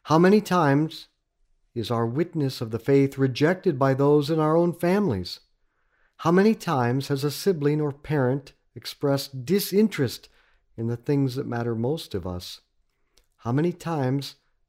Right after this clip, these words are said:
do our children and our family members seem to have nothing more than a mild contempt for our practice of the faith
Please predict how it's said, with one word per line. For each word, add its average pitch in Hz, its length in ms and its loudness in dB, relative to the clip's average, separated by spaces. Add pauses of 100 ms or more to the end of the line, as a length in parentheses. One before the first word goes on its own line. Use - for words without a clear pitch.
(840)
do 123 140 -2
our 135 120 -2
children 101 600 -6 (380)
and 107 100 -4
our 123 120 0
family 165 420 0
members 117 440 -2
seem 151 300 -2
to 139 120 -4
have 120 300 -6
nothing 165 540 -2
more 123 320 2
than 123 160 -2
a 123 60 0
mild 139 480 0
contempt 151 640 -2
for 123 240 -4
our 120 140 -2
practice 135 560 -6
of 131 100 -6
the 120 80 -6
faith 147 400 2